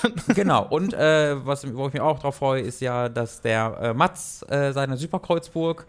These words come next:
Speaker 1: Yes.
Speaker 2: äh, mit dem Basti zusammen, äh, ihre Superkreuzburg, muss man ja sagen,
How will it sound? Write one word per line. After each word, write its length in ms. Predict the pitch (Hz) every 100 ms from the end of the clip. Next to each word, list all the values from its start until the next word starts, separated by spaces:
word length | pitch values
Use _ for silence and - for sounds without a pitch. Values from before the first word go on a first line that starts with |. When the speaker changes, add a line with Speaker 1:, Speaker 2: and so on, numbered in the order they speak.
| -
Speaker 1:
Yes. 280 | 135 135 -
Speaker 2:
äh, 200 | 131 135
mit 180 | 131 131
dem 140 | 127
Basti 340 | 143 - 147
zusammen, 640 | 139 - 131 131 131 135 135
äh, 100 | -
ihre 400 | 117 - 160 156
Superkreuzburg, 800 | 131 139 139 - 135 131 135 123
muss 180 | 127 -
man 140 | 123
ja 100 | 120
sagen, 340 | 120 117 117